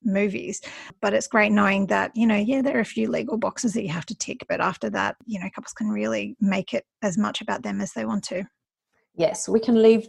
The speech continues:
Speaker 2: till death do us part at the door,
Speaker 1: Yes.
Speaker 2: thank you.
Speaker 1: <laughs>
Speaker 2: Yes.
Speaker 1: All that kind of stuff, yeah. Um, now,
Speaker 2: It's
Speaker 1: one, one question, um, that I get asked by couples, and you,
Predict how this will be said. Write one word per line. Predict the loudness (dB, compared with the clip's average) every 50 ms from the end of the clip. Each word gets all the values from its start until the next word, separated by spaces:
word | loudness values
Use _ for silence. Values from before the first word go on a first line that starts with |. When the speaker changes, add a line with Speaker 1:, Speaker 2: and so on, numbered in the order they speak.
| -8 -4
Speaker 2:
till | 0 0 0 0 2
death | 2 2 2 2 0 -6 -10 -8 -6
do | -4 -4
us | -4 -4 -6
part | -10 -4 -2 0 0 0 -2
at | 2
the | 4 6
door, | 8 10
Speaker 1:
Yes. | 8 8 8 4 2
Speaker 2:
thank | -4 -8 -8 -6 2 2
you. | 2
Speaker 1:
<laughs> | 4 8 8 10 10 10 10 8 8
Speaker 2:
Yes. | 6 6 4 4 2 2 2 2 0 -2 -4 -6 -8 -8 -4
Speaker 1:
All | 0 2 2 4
that | 4 2 0
kind | -2 -4 -4 -2
of | -2 -4
stuff, | -4 -6 -6 -6 -6 -6 -4
yeah. | -4 -4 -2 -2 -4 -4 -6 0 2
Um, | 4 6 8 8 8 6 4 _ -14 -2 4
now, | 6 6 8
Speaker 2:
It's | 8
Speaker 1:
one, | 8 6 6 6 2 -2 -8 -12 -2
one | 2 4 6 8 8 8 8
question, | 8 8 6 6 6 2 2 4 6 6 6 6
um, | 4 4 2 2 2
that | 2 0 2 4
I | 4 4 4
get | 2 2 0 4
asked | 4 4 4 2 0 -2
by | -2 -2
couples, | -2 -4 -8 -8 -4 -2 -2 0 0
and | 0 0
you, | 0